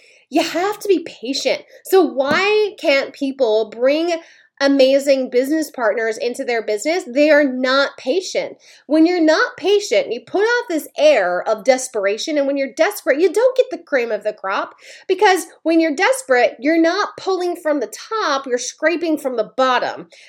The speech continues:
And when you're scraping from the bottom, what kind of person are you gonna get? Okay, I want you to let that sink in just for a second, because a lot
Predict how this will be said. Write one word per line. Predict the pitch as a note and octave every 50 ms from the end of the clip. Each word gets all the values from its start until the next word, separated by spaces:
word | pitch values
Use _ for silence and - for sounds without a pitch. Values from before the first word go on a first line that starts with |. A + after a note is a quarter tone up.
| -
And | C#4 C#4 C#4 C#4
when | C#4+ C#4+
you're | C4+ C4
scraping | C4 - - G4+ A#4 B4 B4 A4+ A4
from | - E4+
the | D#4 C#4
bottom, | C#4 - E4 F4 F4+ F4 D4 A#3
what | B3 B3+ B3+
kind | E4 D#4 C4
of | A#3+ - _ _ _ _ -
person | - - - G4+ G#4 G#4 - G4+ D#4+
are |
you | C#4+ C#4 C4+ A#3+
gonna | A#3 A3 G3+
get? | F3+ E3 B2 - - _ _ _ _ _ _ _ _ _ _ _ _ _ _ _ _ _ _
Okay, | - C4+ B3+ B3 B3+ A#3+
I | C4
want | C#4 D#4 F#4 F#4 -
you | G4+
to | F4+
let | E4+ -
that | D#4+ C4
sink | - - - B3 A3 A3
in | A#3 G#3+ G#3 G#3 G#3 G#3 - _ _ _ _ _ - A3+ G#3+ G3+
just | G3+ G3+ G#3+ C4+ C#4+ C#4 D4 D4 - - -
for | - B3 A#3
a | A3 G3
second, | G3 - F#3 D3 D3 - - D#2+ - _ _ _ - - - - - -
because | - E4 - - D#4+ D#4 D4+ C#4+ C#4 C4+ C#4 - -
a | - C#4
lot | C#4 C#4 C4+ C#4 C#4 C#4+ F4 G#4